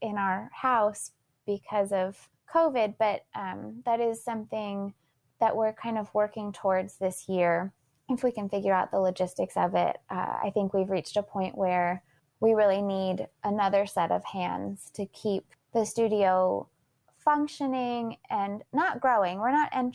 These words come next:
interested in, like, endless growth. Um, but what we are interested in is reclaiming more of our personal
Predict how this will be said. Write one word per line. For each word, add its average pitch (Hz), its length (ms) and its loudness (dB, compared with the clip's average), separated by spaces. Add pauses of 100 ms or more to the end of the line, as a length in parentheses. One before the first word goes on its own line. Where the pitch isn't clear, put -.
(120)
interested 226 600 -2
in, 196 160 -2
like, 190 360 -6
endless 208 480 -4
growth. 185 720 0 (240)
Um, 196 540 -2 (600)
but 214 360 4 (380)
what 220 260 0
we 208 160 -6 (100)
are 233 300 2
interested 202 580 -6
in 185 320 -2 (100)
is 190 320 -6 (100)
reclaiming 190 760 -4
more 190 240 2
of 180 160 -2
our 175 160 2
personal 180 500 -2